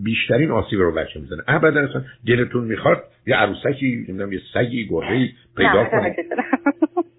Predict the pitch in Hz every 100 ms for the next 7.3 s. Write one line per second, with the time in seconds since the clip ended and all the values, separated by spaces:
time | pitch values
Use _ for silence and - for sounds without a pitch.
0 | - 107 104 98 123 113 117 - - -
1 | 95 95 139 - 170 127 147 135 143 143
2 | - 123 120 139 117 95 87 90 101 107
3 | 131 - 160 160 175 185 160 165 143 127
4 | 175 160 135 117 - 247 - - - 107
5 | 90 113 117 - 104 104 113 98 117 117
6 | 101 95 95 107 110 95 98 101 95 -
7 | 190 - 339